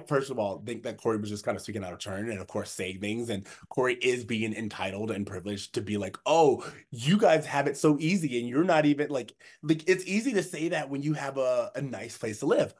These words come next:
which goes back to what I was saying. However, for him to say that because Sean and Angela aren't married,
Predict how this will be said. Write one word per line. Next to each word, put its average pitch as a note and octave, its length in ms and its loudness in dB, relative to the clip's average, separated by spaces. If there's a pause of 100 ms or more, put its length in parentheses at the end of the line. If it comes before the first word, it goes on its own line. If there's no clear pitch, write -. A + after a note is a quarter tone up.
(140)
which B2 220 0
goes A2 160 0
back G2+ 140 -4
to G#2+ 80 -6
what G2 160 -4
I D#3 160 4
was D#3+ 180 0
saying. F#2 400 -6 (260)
However, C3+ 680 4
for - 160 -10
him D3+ 320 -2
to D3 120 2
say A#2+ 300 -4
that G#2+ 260 -6
because A#2+ 600 -6 (160)
Sean A2+ 320 -6
and G#2+ 180 -6
Angela G2+ 460 -6 (100)
aren't F#2+ 380 -8
married, F#2 720 -8